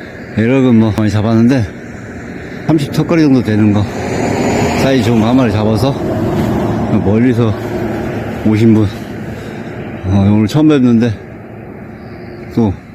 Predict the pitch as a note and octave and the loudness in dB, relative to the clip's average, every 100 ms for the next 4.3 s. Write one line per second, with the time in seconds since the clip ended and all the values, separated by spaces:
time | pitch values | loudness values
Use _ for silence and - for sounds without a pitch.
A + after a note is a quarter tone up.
0 | - - F2 - - - - - A#2+ G#2+ | -14 -10 -10 -12 -16 -16 -6 0 0 0
1 | G2+ G2+ G#2+ G2 G#2+ F#2 - - - - | 0 4 2 2 0 0 -8 -16 -14 -12
2 | - - - - G#2+ G#2+ G#2 A#2 A#2+ - | -12 -12 -12 -4 2 4 4 2 0 0
3 | F#2 - - - - - - - - - | -4 -4 -12 -18 -20 -20 -20 -20 -20 -20
4 | - C#3+ | -6 -2